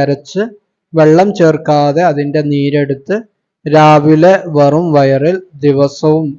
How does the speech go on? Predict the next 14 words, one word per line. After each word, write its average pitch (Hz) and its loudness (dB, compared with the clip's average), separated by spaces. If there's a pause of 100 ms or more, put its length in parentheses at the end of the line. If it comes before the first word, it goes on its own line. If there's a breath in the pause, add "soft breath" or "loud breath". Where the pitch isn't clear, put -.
(220)
കഴിക്കാൻ 147 0
വേണ്ടി 143 -2
കൊടുത്താൽ 131 -6 (640)
കുട്ടികൾക്ക് 160 2 (120)
നല്ല 147 2 (340)
ബുദ്ധിശക്തിയും 147 -2 (100)
ഓർമ്മശക്തിയും, 139 -8
അതുപോലെ 165 4
വലിയവർക്കും 143 0
മറവിയൊക്കെ 139 -4 (100)
മാറാൻ 135 -6 (520)
വളരെ 156 4 (240)
ഫലപ്രദമാണ്. 143 -2
പ്രത്യേകം 143 -4